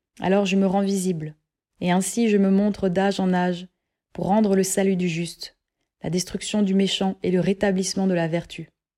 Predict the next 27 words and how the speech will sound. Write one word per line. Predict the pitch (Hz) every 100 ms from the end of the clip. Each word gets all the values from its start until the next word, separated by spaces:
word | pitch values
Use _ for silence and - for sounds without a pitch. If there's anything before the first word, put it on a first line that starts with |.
| _ _ _ _ _ _ _
Celui | - 180 208
qui | 196
connaît | - 214 214
selon | 208 196 190
la | 175
vérité | 185 208 202 214
de | 190
ma | 180 180
nature | 180 - 208 202 185 _ _ _ _ -
et | 185
mon | 190 190
œuvre | 175 170
divine, | 160 165 185 202 190 170
quittant | - 190 208
son | 196 190
corps, | - 185 185 - _ _ _ _ _
ne | 185
retourne | 185 202 202 202 196
pas | 190 214 202
à | 190
une | 185
naissance | 185 185 190 -
nouvelle, | 190 175 160 147 - _ -
il | 170 160
vient | 170 185 175
à |
moi. » | 165 151